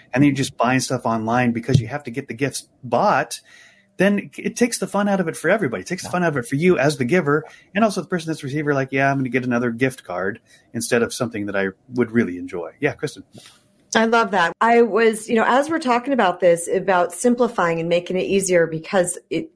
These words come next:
Speaker 3: there's so much more to do. You know, that's what I said earlier. It's just all the extras. There's so many extras. There's more parties. There's more functions, you know, all kinds of things.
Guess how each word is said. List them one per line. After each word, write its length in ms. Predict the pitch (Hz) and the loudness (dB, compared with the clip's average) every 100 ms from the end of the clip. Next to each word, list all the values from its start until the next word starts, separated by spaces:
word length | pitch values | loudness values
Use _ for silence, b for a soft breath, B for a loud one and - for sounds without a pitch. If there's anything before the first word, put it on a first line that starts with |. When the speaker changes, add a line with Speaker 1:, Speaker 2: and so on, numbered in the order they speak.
| _ | _
Speaker 3:
there's 260 | - 277 - | 2 2 2
so 260 | - 214 208 | -2 2 2
much 240 | 196 - | 0 -2
more 180 | 180 165 | -2 -2
to 120 | 165 | -2
do. 260 | 160 147 143 | -2 -2 -2
You 80 | 151 | -4
know, 80 | 151 | 0
that's 260 | 165 165 | -2 -2
what 80 | 170 | -2
I 280 | 160 151 - | 0 0 -4
said 240 | - 180 160 | -4 0 4
earlier. 240 | 170 160 | 4 4
It's 100 | 160 | 0
just 140 | 170 - | -6 -2
all 160 | 214 247 | 0 2
the 160 | 262 | 2
extras. 560 | 185 180 - 147 - - | -2 -4 -2 -2 -2 -6
There's 180 | 175 165 | -6 0
so 140 | 233 | 2
many 200 | 262 269 | 2 2
extras. 440 | 208 202 - 185 151 | -2 -6 -2 -2 0
There's 200 | 156 160 | -2 2
more 160 | 190 | 0
parties. 400 | 185 226 226 208 165 | 0 0 0 0 -2
There's 220 | 175 170 | -4 -2
more 100 | 165 | -4
functions, 580 | - 208 202 170 147 - b b b b b - | 0 -2 0 -2 -4 -8 b b b b b 0
you 80 | 190 | 2
know, 60 | |
all 220 | - 214 220 | 4 2 2
kinds 320 | 240 214 202 | -2 -2 -4
of 100 | - | -2
things. 460 | 208 185 170 165 | 0 2 0 -4